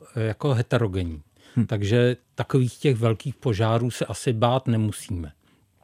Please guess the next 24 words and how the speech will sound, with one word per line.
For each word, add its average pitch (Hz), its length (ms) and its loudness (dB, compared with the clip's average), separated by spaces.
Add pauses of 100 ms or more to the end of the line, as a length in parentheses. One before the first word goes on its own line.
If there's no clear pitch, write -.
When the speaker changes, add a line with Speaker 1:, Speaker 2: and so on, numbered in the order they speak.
(420)
Speaker 1:
A 98 340 -2 (680)
k - 60 -18
tomu 131 340 4
českému 151 520 0
Švýcarsku, - 680 -6
co - 200 -6
děláme, 156 520 -2
tak - 240 -8 (260)
tam 120 140 -4
jsme 131 180 -2
byli 139 200 2
požádáni 127 640 0
zprávou, 127 840 0 (880)
eh, 135 40 0 (280)
po - 180 -8
tom 135 160 0
velkém 113 320 -2
požáru, 135 840 2
aby 113 160 -6
jsme 151 200 -4
se - 160 -4
podívali, 104 680 -2
jestli 123 420 -2
se 139 320 -2